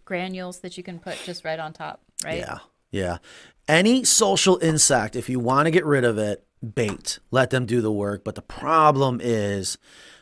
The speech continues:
Speaker 2: honeybees are a very social insect. And that's one of the reasons why honeybees have declined, thanks to fipronil. When fipronil came out, it just bombed. The product works so well,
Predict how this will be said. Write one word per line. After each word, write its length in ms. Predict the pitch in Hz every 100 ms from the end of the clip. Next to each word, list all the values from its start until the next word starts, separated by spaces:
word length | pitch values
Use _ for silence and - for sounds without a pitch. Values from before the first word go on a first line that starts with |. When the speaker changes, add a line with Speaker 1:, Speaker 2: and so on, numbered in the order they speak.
| _ _
Speaker 2:
honeybees 680 | - 127 127 123 113 104 -
are 160 | 110
a 80 | 101
very 400 | 90 107 101 98
social 480 | - - 95 - 92
insect. 480 | 85 85 87 78 87
And 100 | 98
that's 140 | 92
one 160 | 107 110
of 40 |
the 80 | 107
reasons 360 | 107 104 101 101
why 340 | 104 104 92 -
honeybees 540 | 104 107 104 113 104
have 100 | 95
declined, 760 | 92 - 120 139 139 139 135 - - - -
thanks 220 | 107 -
to 80 | -
fipronil. 640 | - 131 143 135 127 123
When 100 | 107
fipronil 540 | - 143 127 120 113
came 260 | - 110 107
out, 360 | 104 98 101 - _ _ _ _ _ - - - -
it 100 | -
just 280 | 98 95 -
bombed. 520 | 98 90 76 69 - _ _ _ _ _ _
The 80 | -
product 440 | - 120 104 95 90
works 220 | 90 -
so 380 | - - 104 92
well, 440 | 92 80 71 71